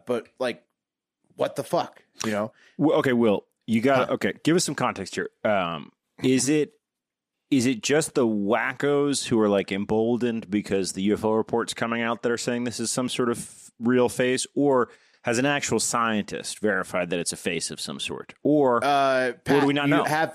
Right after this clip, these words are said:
Speaker 1: you have eyes, and you could Google Earth that image, and I'm just saying,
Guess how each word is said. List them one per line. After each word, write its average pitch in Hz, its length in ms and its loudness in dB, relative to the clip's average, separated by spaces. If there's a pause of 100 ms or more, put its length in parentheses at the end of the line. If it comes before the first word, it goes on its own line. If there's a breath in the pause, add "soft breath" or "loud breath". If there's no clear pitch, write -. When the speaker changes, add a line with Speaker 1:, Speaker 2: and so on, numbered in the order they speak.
(120)
Speaker 1:
you 165 140 0
have 190 240 2
eyes, 131 500 0
and 123 160 -6
you 143 140 0
could 123 220 -2
Google 135 420 2
Earth 113 320 -4
that 104 260 -2
image, 87 540 -6
and 98 120 -6
I'm 104 160 -6
just 101 180 -4
saying, 92 400 -4